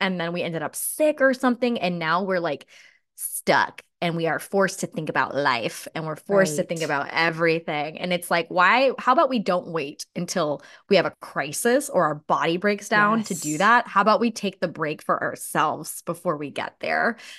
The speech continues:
Speaker 1: Because sometimes when you are s-, operating in speed and urgency, um, you are missing an opportunity to focus on direction.
Speaker 2: Yeah.
Speaker 1: And you c-, it's hard to focus on the direction of who you're becoming and where you're going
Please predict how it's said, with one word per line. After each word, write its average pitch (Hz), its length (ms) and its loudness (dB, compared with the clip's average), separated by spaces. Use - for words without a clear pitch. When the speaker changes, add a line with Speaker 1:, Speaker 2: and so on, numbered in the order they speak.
Speaker 1:
Because 190 320 0
sometimes 214 540 0
when 185 240 -4
you 170 280 -4
are 156 300 0
s-, - 240 -6
operating 190 480 0
in 156 100 -6
speed 180 420 -4
and 170 180 0
urgency, 226 800 0
um, 170 420 2
you 190 300 -2
are 175 340 4
missing 202 440 0
an 185 80 -2
opportunity 165 720 -2
to 165 100 -8
focus 156 300 -6
on 151 140 -8
direction. - 760 -6
Speaker 2:
Yeah. 165 300 2
Speaker 1:
And 160 140 -4
you 180 200 -4
c-, - 140 -18
it's - 140 -6
hard 240 340 4
to 247 80 0
focus 208 340 0
on 185 80 0
the 175 80 -2
direction 175 560 -2
of 165 100 -2
who - 260 0
you're 208 200 4
becoming 190 640 -2
and 170 260 -6
where 170 240 2
you're 180 240 -2
going 180 560 -2